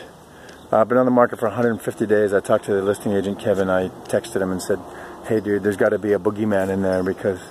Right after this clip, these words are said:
nothing sits on the market for one fifty days." He got a kick out of that. He's like, "No boogeyman, dude. Um, it just needs updating." And, uh, they dropped the price recently,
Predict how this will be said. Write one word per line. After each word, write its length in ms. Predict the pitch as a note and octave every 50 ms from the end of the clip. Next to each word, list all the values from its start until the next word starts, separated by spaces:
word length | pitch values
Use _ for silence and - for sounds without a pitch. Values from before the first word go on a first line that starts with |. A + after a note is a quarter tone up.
| - - - -
nothing 260 | A2 G#2 - - G2
sits 220 | - - G2 - -
on 40 | G2
the 60 | G2
market 300 | G2 G2+ G2+ - G2+ -
for 80 | G2+
one 180 | G2 G2+ G2+ F#2+
fifty 300 | - - G2 - - G2
days." 240 | F#2 G2 F#2 F2+ -
He 80 | G2+
got 160 | G#2 G#2 F#2+ F#2+
a 20 |
kick 240 | - - A#2 - -
out 140 | G#2 F#2+ F#2+
of 60 | F#2
that. 200 | G2 F#2+ F#2+ F#2 - - - - - - - - - -
He's 120 | A#2+ G#2+
like, 140 | A#2 A2 G2+
"No 180 | G#2+ B2 C3+ C3+
boogeyman, 560 | B2+ D3 C#3+ C3 C#3+ C#3 C3 B2+ B2+ B2+ B2+
dude. 320 | B2+ B2+ B2+ B2 A#2+ A#2 - - -
Um, 380 | A#2 A#2+ A#2 A#2 A#2+ A#2+ A2+ G#2+ - - - - - - - -
it 80 | - A2
just 200 | G2+ A#2+ A#2 -
needs 220 | B2+ A#2+ A2+ F#2+
updating." 560 | A2 G#2+ - - - A2 G#2+ G2+ G2+ G2+ F#2+ F2 - -
And, 400 | - - G2+ G2 G2 F#2+ F#2+ F#2+
uh, 180 | G2+ G2+ G2 F#2+
they 160 | F2+ G2 G2+
dropped 360 | G2 - A#2 A2+ - - -
the 60 | - G2
price 580 | - - G#2 G2 G2+ G2+ F#2+ - - - - - - - - - - -
recently, 640 | - G2 G#2+ G2+ - C3 A2+ G#2+ A#2+ A#2 A#2 A#2